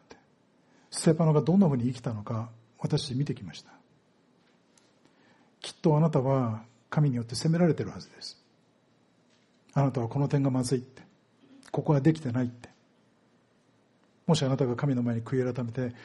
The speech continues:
ステパノが生きたように、歩んだようにあなたが生きようとするならば、確実に神様あなたを通して神の御業をなしてくださる。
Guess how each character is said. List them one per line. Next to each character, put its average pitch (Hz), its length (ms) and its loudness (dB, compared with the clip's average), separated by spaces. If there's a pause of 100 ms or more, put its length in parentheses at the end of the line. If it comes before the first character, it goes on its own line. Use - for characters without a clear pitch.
(120)
ス - 120 -12
テ 151 100 4
パ 147 140 0
ノ 139 80 0
が 139 140 2
生 147 340 -2
き 156 120 -10
た 135 100 -6
よ 107 140 -6
う - 20 -8
に、 110 60 -6
歩 151 200 4
ん 156 80 2
だ 131 80 0
よ 123 100 0
う 117 40 0
に 123 80 2
あ 123 80 2
な 139 80 2
た 135 100 -2
が 117 80 0
生 113 60 -2
き 117 120 -12
よ 139 60 0
う 127 40 -6
と 127 100 -6
す - 120 -4
る 117 80 -2
な 110 100 -6
ら 107 80 -8
ば、 117 200 -4 (320)
確 147 240 -2
実 147 260 -2
に 139 80 0
神 139 180 -2
様 117 220 -4
あ 123 40 0
な 127 100 0
た 123 120 -8
を 113 60 -4
通 127 200 -6
し 117 100 -10
て 120 100 -10
神 120 220 -6
の 110 100 -4
御 107 60 -4
業 110 260 -6
を 107 40 -8
な 104 120 -8
し - 80 -8
て 92 80 -16
く - 80 -18
だ - 60 -16
さ - 120 -20
る。 - 60 -20